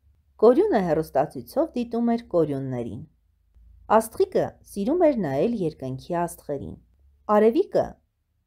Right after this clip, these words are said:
մի մեծ արև էր նկարել։ Մեխակը խանութից գնեց մի քանի մեխակ։ Վարժություն վեց։ Գրիր, թե ինչ ես տեսնում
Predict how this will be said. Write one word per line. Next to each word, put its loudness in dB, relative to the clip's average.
մի -4
մեծ 0
արև 2
էր -4
նկարել։ -8
Մեխակը 2
խանութից -6
գնեց -4
մի -6
քանի -6
մեխակ։ -12
Վարժություն 0
վեց։ -12
Գրիր, 2
թե -2
ինչ -4
ես -4
տեսնում -4